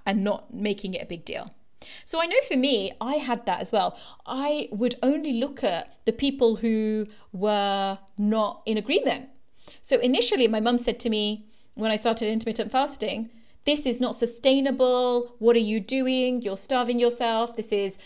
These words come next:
not good for you. You know, I'm worried about you," all of this, right? My sister-in-law said to me, "This is another one of your diets."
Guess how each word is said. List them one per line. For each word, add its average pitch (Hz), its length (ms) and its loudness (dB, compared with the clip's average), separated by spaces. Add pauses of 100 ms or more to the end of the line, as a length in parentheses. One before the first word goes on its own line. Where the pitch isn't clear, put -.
(120)
not 208 260 -2
good 294 160 -2
for - 140 -8
you. 254 640 0 (600)
You 208 220 2
know, 208 200 2
I'm 190 160 -4
worried 277 280 6
about 240 300 2
you," 233 200 -2
all 233 220 4
of 202 80 0
this, - 380 -4 (800)
right? 277 320 -4 (440)
My 262 120 6
sister-in-law 262 600 4
said 214 260 0
to - 80 0
me, 214 120 2
"This 233 180 0
is 196 100 -8
another 226 300 2
one 226 160 2
of 208 80 -2
your 208 160 0
diets." 269 800 2